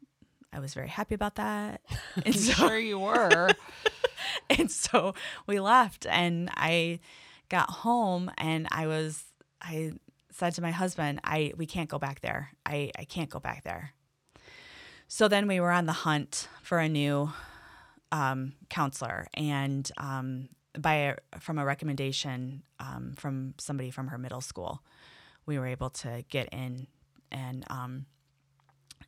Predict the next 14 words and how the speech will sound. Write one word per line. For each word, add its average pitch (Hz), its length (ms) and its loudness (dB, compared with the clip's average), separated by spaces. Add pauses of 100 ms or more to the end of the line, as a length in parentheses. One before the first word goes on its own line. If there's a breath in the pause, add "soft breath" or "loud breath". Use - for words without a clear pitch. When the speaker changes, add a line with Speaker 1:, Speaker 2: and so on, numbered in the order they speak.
(280)
Speaker 1:
and 165 100 0
that's 139 200 2
still 139 400 -6 (100)
who 143 100 -4
we 117 100 -8
have. - 440 -6 (200)
And 151 400 -10
Sydney 147 280 -4
really 135 260 -6
likes - 340 -8
going - 280 -10
and - 120 -10
seeing - 200 -12
her. - 280 -12